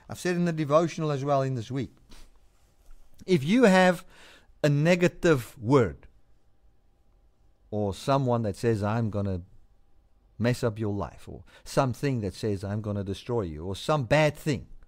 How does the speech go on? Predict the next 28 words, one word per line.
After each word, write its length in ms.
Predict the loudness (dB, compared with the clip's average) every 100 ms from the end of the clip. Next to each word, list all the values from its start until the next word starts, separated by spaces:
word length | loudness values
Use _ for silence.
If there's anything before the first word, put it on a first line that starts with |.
| -20 -20 _ _ _ _ _
If 80 | -8
you 140 | -4
find, 500 | -2 2 4 2 -2 -8 _ _ _ _ _
uh, 460 | 2 4 4 4 0 -4
thinking 380 | -4 -4 -2 -2
of 80 | 0
South 180 | 0 0
African 400 | 0 -2 -2 2
businessmen, 680 | 2 2 -2 -2 -4 -4 -10 _ _ _ _
you 120 | -8
find 440 | -2 0 2 0 -4 -16 _ _ _ _ _ _ _ _ _ _ _ _ _ _ -20 _
bankruptcy 720 | 0 2 2 2 0 0 -4
staring 520 | -2 0 2 4 2 0
you 160 | 0
in 100 | 0
the 80 | -2
face 400 | 0 -2 -2 -8
because 680 | -10 -6 -2 -2 -4 -10 -16 _ -12
you 80 |
cannot, 500 | -4 0 2 2 0 -4 _ _ _ _ _ _ _ _ -10
it's 100 | -2
not 140 | 0
that 120 | 0
you 80 | -2
cannot 400 | 0 2 0 0
pay 200 | 2 4
the 120 | 2
bill. 360 | 0 2 0 -2